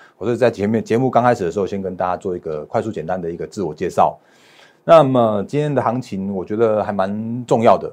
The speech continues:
所以我们先从行情，再跟大家讲选股跟一些操作面上面的一些分享交流。那行情的部分，我觉得先从美股开始讲起哦。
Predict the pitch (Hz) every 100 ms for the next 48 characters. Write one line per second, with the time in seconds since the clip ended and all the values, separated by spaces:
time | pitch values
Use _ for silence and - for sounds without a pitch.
0 | - - 104 95 82 87 110 101 87 82
1 | 101 113 87 80 82 101 101 101 101 101
2 | 98 92 80 78 - 90 98 _ _ 92
3 | 98 98 92 90 - 107 104 101 92 95
4 | 92 85 82 90 87 85 78 92 85 78
5 | 73 _ _ _ _ _ _ 120 117 160
6 | 196 160 175 175 135 110 127 156 151 107
7 | 110 110 90 104 85 82 95 - 80